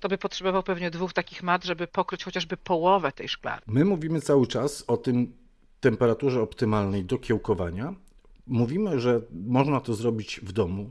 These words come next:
Speaker 2: na podgrzewanej podłodze, na parapecie okiennym, po prostu w pomieszczeniu wewnątrz, e, m-, mieszkania, wewnątrz domu. Na początku światło nie jest konieczne. Słuchajcie,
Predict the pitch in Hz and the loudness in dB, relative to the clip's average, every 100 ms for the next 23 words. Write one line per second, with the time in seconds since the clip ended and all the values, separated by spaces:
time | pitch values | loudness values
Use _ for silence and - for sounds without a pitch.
0 | - 92 - 92 101 101 107 107 110 120 | -12 -14 -12 -8 -6 -4 -4 -4 -4 -2
1 | 113 107 98 - 95 98 107 - 101 - | -2 -2 -4 -4 -6 -2 -6 -4 -8 -8
2 | - - - - 85 - 98 104 123 139 | -18 -20 -20 -8 -8 -2 -2 -2 0 -2
3 | 139 151 - 131 - - - 156 147 131 | 0 -2 -2 -8 -8 -16 -4 2 4 2
4 | - 123 110 104 123 135 107 90 90 - | 2 2 2 2 4 2 2 -6 -6 -14
5 | - 98 98 95 - 156 131 - - 120 | -8 -6 -6 -8 -10 -4 -2 -2 -2 -2
6 | 107 - 120 120 92 104 98 107 98 - | -2 0 0 0 0 -2 -2 -4 -4 -8
7 | - - - - _ 101 107 95 240 131 | -14 -20 -20 -20 _ 2 2 4 0 -2
8 | 135 135 170 - 143 - 151 170 160 160 | -2 -2 -2 -4 -4 -2 0 0 -2 -2
9 | 156 - 151 113 - 85 - 110 95 101 | -4 0 2 2 -2 -10 -6 -8 -6 -10